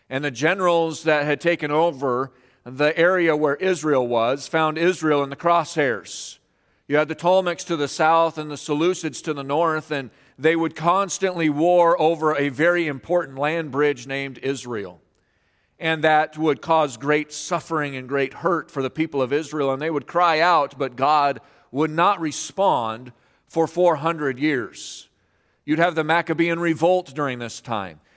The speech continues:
You would have all of the sufferings that would become, would come because of the revolt. You would have the Ptolemies,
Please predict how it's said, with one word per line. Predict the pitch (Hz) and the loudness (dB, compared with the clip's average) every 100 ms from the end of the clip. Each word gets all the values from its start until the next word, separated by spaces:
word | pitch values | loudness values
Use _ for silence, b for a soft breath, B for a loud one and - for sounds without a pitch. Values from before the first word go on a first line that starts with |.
| b | b
You | 139 | -6
would | 151 | 2
have | 151 151 | 2 4
all | 165 175 | 4 4
of | 160 | 2
the | 160 | -2
sufferings | - 202 160 180 165 156 | -2 -2 -2 -2 -2 -2
that | 151 | -2
would | 156 143 | 0 -2
become, | 147 - 165 160 - - | -6 -4 -2 -2 -6 -12
would | 156 151 | -4 -4
come | 147 180 180 | 0 2 2
because | 151 143 170 170 | 0 -2 0 0
of | 160 | -2
the | 139 | -4
revolt. | 127 117 117 98 - - b b b | -4 -4 -4 -6 -10 -20 b b b
You | - 147 | -4 -2
would | 156 | 2
have | 160 160 147 | 2 2 0
the | |
Ptolemies, | 151 160 170 180 180 170 - - | -6 -2 0 2 0 -4 -8 -16